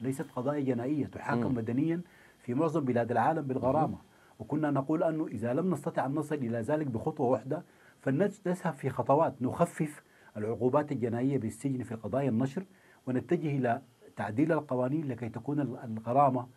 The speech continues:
Speaker 1: هي ال-، العقوبة الأساسية. لكن في كثير من بلاد العالم لا يسجن صحفي في قضية نشر، فقط يغرم.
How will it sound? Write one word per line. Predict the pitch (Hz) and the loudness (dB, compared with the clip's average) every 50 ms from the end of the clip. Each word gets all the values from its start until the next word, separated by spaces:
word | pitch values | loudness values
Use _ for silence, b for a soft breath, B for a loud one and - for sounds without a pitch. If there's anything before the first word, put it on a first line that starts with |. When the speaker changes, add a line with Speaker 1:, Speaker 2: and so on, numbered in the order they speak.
| b b b b _ | b b b b _
Speaker 1:
هي | 135 135 139 | 2 4 4
ال-، | 131 135 | 4 2
العقوبة | - - 110 95 95 117 117 - 147 139 127 | -2 -6 -8 -6 -6 -8 -2 -2 0 0 2
الأساسية. | 131 143 131 - 127 117 - - 127 110 92 - b b b b b - | 0 -2 -6 -6 -8 -8 -8 -6 -8 -8 -8 -10 b b b b b -8
لكن | 104 101 - 156 | -8 -4 -2 -4
في | 139 - 156 | -4 -4 -4
كثير | 143 131 117 - 175 170 | -2 -2 -2 -2 -2 -4
من | 160 | -2
بلاد | 143 135 120 104 117 | 0 0 0 0 0
العالم | 117 113 123 127 131 131 | 2 2 2 2 2 4
لا | 135 175 | 4 6
يسجن | 226 247 214 - 190 151 | 4 4 4 2 2 0
صحفي | 131 - 135 120 139 120 117 | 0 -2 -4 -4 -4 -6 -4
في | 110 123 | -4 -4
قضية | 107 107 104 110 104 98 - | -2 -2 -2 -2 -4 -4 -6
نشر، | 98 - - - b b b b b | -12 -12 -14 -20 b b b b b
فقط | _ - 156 156 170 - 147 | _ 6 6 6 6 4 2
يغرم. | 139 135 - - 123 107 87 | 4 6 6 6 6 4 0